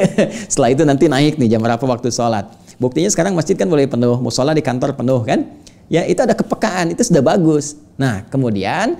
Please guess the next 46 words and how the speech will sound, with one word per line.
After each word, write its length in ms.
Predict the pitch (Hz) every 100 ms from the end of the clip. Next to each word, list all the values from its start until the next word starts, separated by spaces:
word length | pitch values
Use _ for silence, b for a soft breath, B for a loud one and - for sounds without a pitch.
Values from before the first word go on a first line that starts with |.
| B
sisi 320 | - 214 -
yang 80 | 170
berlawanannya 800 | 151 139 123 120 104 98 151 214
adalah 240 | 92 117 175
tentang 320 | 123 147 175
maksiat, 480 | - - 220 165 -
kepekaan 480 | - 147 - 156
meninggalkan 640 | 185 196 175 131 123 170 196
maksiat. 640 | 190 165 220 147 143 - B B B B
Nah, 240 | 120 120 120
pasti 240 | 180 -
akan 240 | - 233
terlatih 400 | 226 220 - 185
selama 320 | 170 170 160 156
puasa 320 | 156 151 143
itu. 240 | 147 123
Minimal 320 | 131 151 190
pertama 320 | 202 151 151 175
perasaan 400 | 147 131 139 147
takut 240 | 120 120
batal 320 | 120 110 107
puasa, 400 | 110 101 101 104 101
nggak 80 | 98
mau, 160 | 123
ah, 40 | 120
takut 160 | 110 107
batal, 400 | 107 92 120 117
nggak 140 | 98
mau 80 | 101
bohong, 240 | 101 123 120
nggak 140 | 101
mau 240 | 107 107 B -
melangkah 320 | 101 98 107
ke 80 | 107
sini, 240 | 104 120 113
nggak 80 |
mau 160 | 101 104
ikutan 320 | 104 104 104
ke 80 | -
tempat 320 | 110 107 104
ini, 80 | 123
maksiat. 480 | 110 - 101 120 120 - B B B
Lama-lama 640 | 202 240 247 240 151 170
terbentuk 400 | - 160 143 214
jadi 160 | 208 214
karakter. 400 | 226 226 180